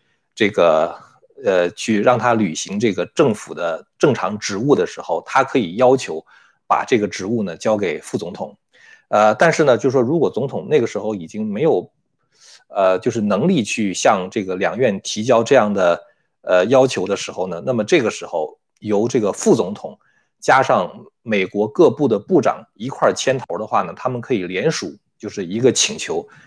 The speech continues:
这个请求的话，就是把总统的职权呢交给副总统。所以这个呢，就是现在，呃，Nancy Pelosi 所谈到的这个问题。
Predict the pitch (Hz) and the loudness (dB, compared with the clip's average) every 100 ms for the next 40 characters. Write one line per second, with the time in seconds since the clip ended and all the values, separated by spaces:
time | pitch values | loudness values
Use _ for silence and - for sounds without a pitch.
0 | _ - 156 131 98 90 85 110 101 85 | _ 4 6 6 2 2 2 4 4 2
1 | 120 101 92 82 82 - 101 127 90 90 | 2 0 2 2 2 -2 -6 -6 -8 -8
2 | 85 - 110 - 87 80 71 110 104 85 | -8 -6 -6 -6 -6 -8 -2 0 2 0
3 | - - 110 90 - - _ _ _ _ | -2 -8 -6 -6 -10 -16 _ _ _ _
4 | _ - 170 139 185 143 110 92 120 101 | _ 4 4 6 6 6 4 0 -4 -6
5 | 101 131 113 107 92 87 - _ _ 92 | -6 -4 2 2 2 0 -4 _ _ 0
6 | 85 82 82 _ _ _ _ 127 131 131 | 0 -2 -14 _ _ _ _ -4 -2 -2
7 | 127 143 135 110 87 - 90 101 123 107 | 0 0 0 -6 -6 -6 -10 0 2 2
8 | 120 120 131 123 - - | 0 0 0 -2 -6 -20